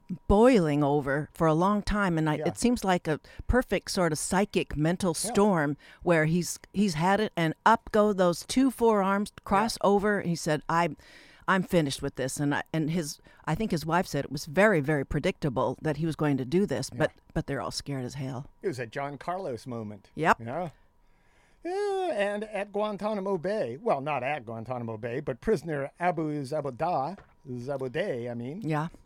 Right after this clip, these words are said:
Speaker 2: Zabeda. Zubaydah. Sorry, I'm getting ahead of myself. Abu
Speaker 1: Well, you're
Speaker 2: Zubaydah.
Speaker 1: doing well. Uh, Ethiopians,
Speaker 2: Ethiopian.
Speaker 1: Saudis,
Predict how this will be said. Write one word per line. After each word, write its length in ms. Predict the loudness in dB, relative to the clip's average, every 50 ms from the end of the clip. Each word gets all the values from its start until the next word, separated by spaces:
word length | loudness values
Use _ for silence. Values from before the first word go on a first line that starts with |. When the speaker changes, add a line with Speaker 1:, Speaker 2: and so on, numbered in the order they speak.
| _ _ _ _ _ -20 -20 _ _ -16
Speaker 2:
Zabeda. 920 | -12 -10 -8 -8 -8 -8 -10 _ -10 -6 -4 -4 -2 -4 -4 -6 -8 -14 -16 -18 _ _ _ _ _ _ _ _ _ _ _ _ _ -12
Zubaydah. 540 | -10 -10 -8 -6 -6 -4 -4 -4 -6 -8 -12 -18 _ _ _ _
Sorry, 380 | -12 -8 -8 -8 -8 -8 -12 -16 -18 _ -12
I'm 80 | -8
getting 180 | -8 -6 -6 -4
ahead 200 | -4 -4 -4 -4
of 60 | -4
myself. 380 | -6 -8 -8 -10 -12 -14 -14 -16 _ _ _ _ -2
Abu 300 | 0 0 0 0 -2 0
Speaker 1:
Well, 140 | 2 2
you're 200 | 4 4 4 6
Speaker 2:
Zubaydah. 40 | 6 6
Speaker 1:
doing 220 | 4 4 4 4
well. 280 | 2 2 2 2 2 0
Uh, 100 | 0 -2 -2 0
Ethiopians, 1040 | 2 0 2 4 6 6 8 8 6 6 4 4 2 2 2 0 0 -2 -2 -4 -8 -14 -20 _ _ _ _ 0
Speaker 2:
Ethiopian. 320 | 4 8 8 8 8 8
Speaker 1:
Saudis, 440 | 6 6 4 4 2 0 -2 -6 -10